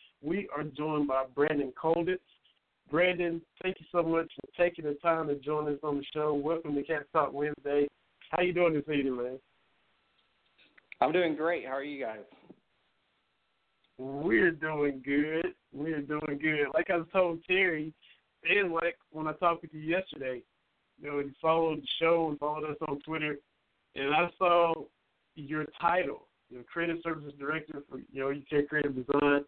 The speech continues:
Speaker 1: and I was like, I, I wanted to know what that was. I was curious, wanted to bring you on the show. You were like, "What for?" And I was like, "I just wanna know kind of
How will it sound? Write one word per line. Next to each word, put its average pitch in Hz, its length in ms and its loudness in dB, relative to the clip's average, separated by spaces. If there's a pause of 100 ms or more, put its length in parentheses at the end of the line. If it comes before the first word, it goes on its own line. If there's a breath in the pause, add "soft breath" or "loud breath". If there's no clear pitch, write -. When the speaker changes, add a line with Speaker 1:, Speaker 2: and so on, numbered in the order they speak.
(640)
Speaker 1:
and 131 140 -4
I 139 80 2
was - 120 2
like, - 240 -4
I, - 680 -6
I 190 40 6
wanted 180 380 4
to 160 120 0
know 156 60 2
what 165 200 0
that 160 180 2
was. 139 300 2 (100)
I 135 60 -2
was 135 100 -2 (100)
curious, 185 380 4 (720)
wanted 151 380 -6
to 147 60 -16
bring 170 220 0
you 165 100 2
on 160 60 0
the 175 220 -2
show. 170 180 2
You 165 160 -4
were 190 120 2
like, 147 280 0 (320)
"What 156 240 -2 (120)
for?" 165 340 2
And 147 100 -4
I 151 120 2
was 151 160 -4
like, 151 200 -2
"I 156 160 -2
just 214 160 -10
wanna 185 220 -2
know 196 380 0
kind 202 200 0
of 190 160 -2